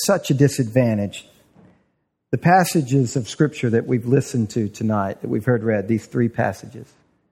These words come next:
in a very significant way, I believe they confront us with the tragedy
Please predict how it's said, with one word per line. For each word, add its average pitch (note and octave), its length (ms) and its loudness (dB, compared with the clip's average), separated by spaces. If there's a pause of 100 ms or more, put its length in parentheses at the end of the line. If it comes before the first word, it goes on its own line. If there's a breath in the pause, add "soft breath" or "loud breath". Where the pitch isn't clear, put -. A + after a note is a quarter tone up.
(680)
in D#3+ 100 4
a D3+ 40 4
very G#3 240 4
significant C#3+ 600 0
way, A2 420 2
I A#2 140 0
believe A#2+ 520 0
they C3 220 6
confront B2+ 680 0
us F#2+ 420 -8
with A2 160 -4
the A2+ 60 -2
tragedy G#2+ 880 -2